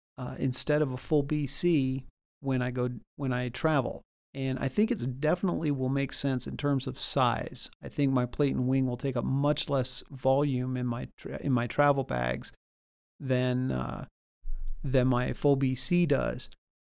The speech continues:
Uh, the other thing I noticed is that my limiting factor, one of the limiting factors that I have is that my fins take up a tremendous amount of, of space. I have a, a pair of split, uh, split fins, and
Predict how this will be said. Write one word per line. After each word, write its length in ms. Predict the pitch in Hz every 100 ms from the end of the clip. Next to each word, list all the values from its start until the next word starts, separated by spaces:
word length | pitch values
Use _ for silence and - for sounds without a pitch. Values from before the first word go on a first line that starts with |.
| _ -
Uh, 140 | 135
the 180 | 139 156
other 200 | 208 -
thing 240 | 185 147 127
I 100 | 131
noticed 420 | 131 135 127 -
is 140 | 127
that 140 | 135 -
my 120 | 127
limiting 440 | 131 165 156 147
factor, 420 | 135 147 139 135
one 140 | 135 170
of 100 | 147
the 60 |
limiting 320 | 135 135 131 127
factors 600 | - 139 139 143 120 127
that 140 | 127
I 80 | 123
have 320 | 127 127 127
is 140 | 127
that 120 | - -
my 200 | 123 123
fins 500 | - - 180 170 -
take 240 | 131 -
up 120 | -
a 40 | 120
tremendous 600 | - 131 127 131 117 127
amount 340 | 123 120 117
of, 120 | 113 - _
of 160 | 127 120
space. 500 | - - 123 123 -
I 100 | 127
have 340 | 135 135 131
a, 280 | 127 62 - -
a 340 | 120 127 - - -
pair 180 | - 135
of 160 | 120 117
split, 460 | - - 156 156 - _ _ _
uh, 180 | 135 120
split 380 | 123 - 175 -
fins, 540 | 139 123 120 123 - - -
and 420 | 143 131 131 131